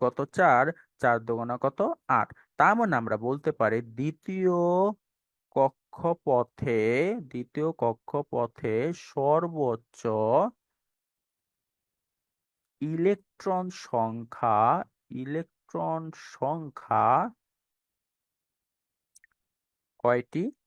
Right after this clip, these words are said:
আটটি। তার মানে দ্বিতীয় কক্ষপথে সর্বোচ্চ ইলেকট্রন সংখ্যা আটটি। দেখো, জান্নাতুল নূর, তুই অনেক ভালোভাবে বুঝতেছি। আসলেও কি অনেক ভালোভাবে বুঝতেছো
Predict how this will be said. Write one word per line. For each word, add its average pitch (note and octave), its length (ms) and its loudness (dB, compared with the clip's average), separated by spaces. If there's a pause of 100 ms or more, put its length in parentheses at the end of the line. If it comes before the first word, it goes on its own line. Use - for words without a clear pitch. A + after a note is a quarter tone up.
(180)
আটটি। - 520 -8 (760)
তার A2+ 140 0
মানে C3 180 -4
দ্বিতীয় B2+ 340 -6
কক্ষপথে B2 420 -4 (120)
সর্বোচ্চ A#2+ 440 -2 (160)
ইলেকট্রন A2+ 360 -6 (100)
সংখ্যা B2 360 0 (640)
আটটি। - 560 0 (800)
দেখো, A#2+ 280 0 (500)
জান্নাতুল C#3 500 0 (100)
নূর, C#3+ 140 -4 (120)
তুই A2+ 140 -4 (200)
অনেক C3 160 -4 (120)
ভালোভাবে A#2+ 440 2
বুঝতেছি। A2 360 -10 (160)
আসলেও D#3+ 340 0
কি - 60 -4
অনেক E3+ 180 -2 (100)
ভালোভাবে C#3+ 380 2
বুঝতেছো D#3+ 360 -6